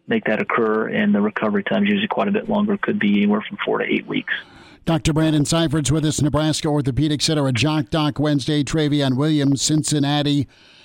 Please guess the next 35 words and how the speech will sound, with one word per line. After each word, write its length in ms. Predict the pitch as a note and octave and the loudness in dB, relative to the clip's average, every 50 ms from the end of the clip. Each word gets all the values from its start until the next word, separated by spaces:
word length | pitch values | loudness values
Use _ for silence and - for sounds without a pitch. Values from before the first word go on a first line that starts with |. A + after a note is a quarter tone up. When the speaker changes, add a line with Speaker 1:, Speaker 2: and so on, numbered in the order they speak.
| - _ - | -20 _ -2
Speaker 2:
an 100 | D3 C#3+ | -2 0
ankle, 520 | - D#3+ E3 D#3+ D3+ D3 D3+ C#3+ D3 - _ | 2 2 2 2 2 2 2 0 -2 -2 _
ankle 520 | D#3+ D#3+ E3 E3+ - - D3 D3 C#3 - - | 0 0 0 2 0 0 0 0 0 -2 -2
issue. 640 | D#3+ E3+ D#3 - - - D#3+ D3+ D3+ D3 D3 C3 - - - - - - - - _ _ | -2 -2 0 0 0 0 2 2 2 2 0 -2 -4 -10 -20 -20 -20 -20 -20 -20 _ _
When 160 | E3+ D3+ D3 | -2 0 2
we 100 | D3+ C#3+ | 2 2
talk 320 | - - F3 F3+ F#3+ - | 2 0 0 0 0 0
about 300 | F3 E3 E3+ D#3+ C#3 C#3+ | 0 0 0 0 0 0
re-injury, 720 | D3+ F3 E3+ D#3 D3+ D3+ D#3+ E3 B2 C#3+ D3 C#3 B2 A2+ G#2+ | 0 2 2 2 2 2 0 0 0 0 0 0 0 -2 -2
how 540 | G#2+ D3 D#3+ D#3+ D#3 D#3 D3+ D3+ D3 C#3 - - - _ _ _ | 0 0 0 2 2 2 2 2 0 0 -4 -6 -20 _ _ _
temperamental 840 | - D#3+ E3+ E3+ C#3+ - E3 D3+ C#3 C#3 D3 D3+ D3+ D3 C#3+ C#3 | -2 -2 0 -2 0 0 0 2 2 2 2 0 0 0 0 0
is 200 | C3+ D3 C3+ A#2 | 0 -2 0 0
this 180 | C#3 C3 - - | -2 -2 -2 -4
part 340 | - - D#3 D3+ D3 C#3 | -2 0 0 0 0 0
of 220 | - D#3 D3 C3 A#2+ | 0 -2 -2 0 -2
the 80 | C3 | -2
body? 440 | A#2+ A2 C#3+ C#3+ D3 D3 D3 D3+ D3+ | -2 0 0 0 0 0 2 0 0
We 140 | C#3 C#3 C3+ | 2 2 2
know 260 | B2 C#3+ D3+ D3+ D3+ C#3 | 2 2 2 0 0 0
that 140 | C#3 C3 | -2 -2
running 280 | - C#3 C#3+ C#3 C#3 C3 | -2 0 0 0 0 0
backs 480 | C3 C#3 C3+ C#3 C#3 - - - - - - - - - - _ _ | 0 0 0 -2 -2 -2 -4 -4 -4 -6 -10 -20 -20 -20 -20 _ _
gotta 160 | - D3 C#3 | -2 -2 0
be 100 | C#3 D3+ | 0 0
able 100 | D3+ C#3+ | 0 0
to 60 | C3 | -2
put 200 | G#2+ D3 D#3+ D3 - | -2 -2 -2 -2 0
that 200 | D3+ D3+ C3+ - | -2 -2 -2 -2
foot 180 | - D#3+ D#3 | -2 -2 0
in 60 | C#3 | 2
the 80 | C3+ C3+ | 0 0
ground 340 | A#2+ C3+ C#3+ C#3+ C#3+ C#3+ C3+ | 0 0 0 0 0 0 2
and 160 | B2 A2+ A2 | 0 0 0
cut 320 | - C#3+ D3+ D3+ D3+ C#3+ | 0 0 0 0 0 0
or 380 | - D3+ C#3+ C#3 C3+ B2+ A#2+ | -2 0 0 2 2 0 -2